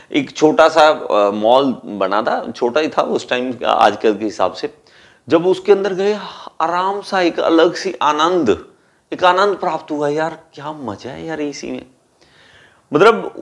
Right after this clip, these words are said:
ए-, ये तो कभी जिंदगी में करना है यार, मेरे दिमाग में अभी आ गया, उसी टाइम आ गया, पढ़ना इतना है भाई कि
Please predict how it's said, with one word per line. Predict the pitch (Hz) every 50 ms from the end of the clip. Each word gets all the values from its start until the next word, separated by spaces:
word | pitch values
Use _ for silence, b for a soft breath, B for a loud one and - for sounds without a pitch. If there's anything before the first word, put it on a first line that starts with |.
| - - - - - - -
ए-, | - 180 185 196 202 - - - - _ -
ये | 175 139 147 190 208 214
तो | - - 226 214
कभी | - - - 190 165 160 185 185
जिंदगी | 156 143 165 160 156 156 156 170
में | 170 175 170 165 143 87 - - - _ - -
करना | 147 135 131 139 156 160
है | 151 123 101 92
यार, | 90 87 90
मेरे | 98 101 104 101 120 127 131
दिमाग | 127 131 127 123 123 135
में | 143 143 139
अभी | 127 120 123 135 135
आ | 127
गया, | 110 104 104 -
उसी | - 120 147 147 - - 170
टाइम | 143 151 151 147 139
आ | 127 113
गया, | 113 123 135 139
पढ़ना | - - 131 120 127 139 147 160
इतना | 160 139 113 - 139 139 143 143
है | 143 127
भाई | 113 104 110 113 120 127 131 b b b b b b _ _
कि | - 180 180 190 185 - - -